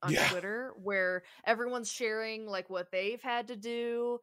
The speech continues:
Speaker 1: and sites and, like, you know, lists and bots and all kinds of other stuff that they've had to use instead of actual, like, Twitch tools. So that kinda cracked me up. <laughs>
Speaker 2: Oh, yeah.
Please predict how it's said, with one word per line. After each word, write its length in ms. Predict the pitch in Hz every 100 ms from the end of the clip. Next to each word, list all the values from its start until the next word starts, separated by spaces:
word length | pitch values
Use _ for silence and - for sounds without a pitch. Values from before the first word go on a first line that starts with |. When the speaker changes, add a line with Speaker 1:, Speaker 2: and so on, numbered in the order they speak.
| - - 185
Speaker 1:
and 280 | 196 196 180
sites 460 | - 208 214 214
and, 240 | 202 180 180
like, 240 | 185 175 202
you 100 | 190
know, 240 | 175 170
lists 560 | 170 214 226 - - 202
and 420 | 185 180 175 175
bots 460 | 202 214 - -
and 140 | 208 196
all 100 | 196
kinds 300 | 214 196 175
of 40 |
other 200 | 175 202
stuff 320 | 220 233 226
that 100 | 220
they've 180 | 226 220
had 200 | 226 214
to 80 | 202
use 300 | 202 208 208
instead 460 | 170 - - 180 185
of 120 | 180 -
actual, 600 | 160 170 - 202 185 180
like, 240 | 175 170 -
Twitch 360 | - 190 -
tools. 680 | - 208 175 185 220 247 - _ _ _ -
So 80 | 214
that 180 | 220 269
kinda 200 | 277 185
cracked 320 | - 170 -
me 160 | 156 147
up. 220 | 170 202 320 -
<laughs> 0 | 359 403 -
Speaker 2:
Oh, 80 | 208
yeah. 180 | 226